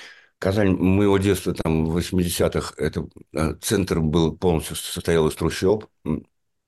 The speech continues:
сейчас, конечно, э, вместо них и новодел, но, но, но это очень, э, влияет вообще на саму жизнь, потому что трущобы — это всегда, э, как раз, ну, рассадник криминала, на-, насколько бы не были красивые дома. А после того, как их посносили и, и,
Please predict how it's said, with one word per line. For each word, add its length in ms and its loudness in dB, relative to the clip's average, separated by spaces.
сейчас, 240 0
конечно, 480 0
э, 160 0
вместо 280 0
них 180 -2
и 260 -2
новодел, 640 2
но, 220 2
но, 260 0
но 180 2
это 120 0
очень, 480 -4
э, 220 0
влияет 460 2
вообще 200 -2
на 120 0
саму 280 0
жизнь, 220 -2
потому 180 -4
что 220 -4
трущобы — 540 0
это 100 2
всегда, 420 2
э, 180 -4
как 160 -6
раз, 240 0
ну, 200 0
рассадник 420 0
криминала, 520 2
на-, 180 -2
насколько 300 -2
бы 120 4
не 240 6
были 140 4
красивые 600 0
дома. 400 0
А 180 -4
после 160 -4
того, 140 2
как 100 -2
их 80 -14
посносили 760 0
и, 440 2
и, 220 -4